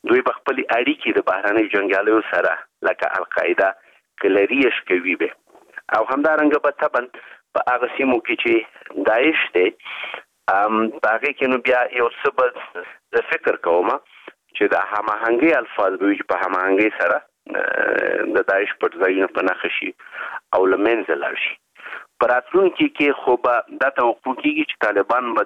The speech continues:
د نظام یوه برخه اوسي. طالبان به نظام نه اوسي، د نظام یوه برخه به اوسي. هغلته به ژمنتیا او یا کوم تعهد چې کېږي،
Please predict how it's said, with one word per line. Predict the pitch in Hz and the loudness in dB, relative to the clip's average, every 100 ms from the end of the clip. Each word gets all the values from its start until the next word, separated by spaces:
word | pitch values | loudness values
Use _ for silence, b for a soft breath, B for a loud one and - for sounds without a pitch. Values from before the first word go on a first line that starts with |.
| - | 0
د | |
نظام | 104 101 98 107 113 110 | 0 2 0 0 0 2
یوه | 98 92 | 2 2
برخه | 127 135 - | 0 -2 -4
اوسي. | - - - - | -8 -10 -16 -6
طالبان | 78 85 92 95 | -2 -2 0 -2
به | 92 | 0
نظام | 92 90 104 110 | 2 2 2 0
نه | 117 | -2
اوسي، | 131 - 90 | -2 -8 -6
د | 85 | -2
نظام | 80 80 80 | 0 0 -2
یوه | 80 80 | -4 -2
برخه | 98 - - | -4 -4 -10
به | - | -10
اوسي. | _ - _ - | _ -20 _ -4
هغلته | 101 123 180 - | -2 0 0 0
به | 151 139 | 0 -2
ژمنتیا | 117 120 110 131 | -2 -4 -2 0
او | 131 | 2
یا | 123 110 113 107 - - | 0 -2 -2 -4 -6 -8
کوم | 98 | -4
تعهد | 98 92 120 135 | -2 -2 -4 -8
چې | - - | -12 -10
کېږي، | 135 143 | -6 0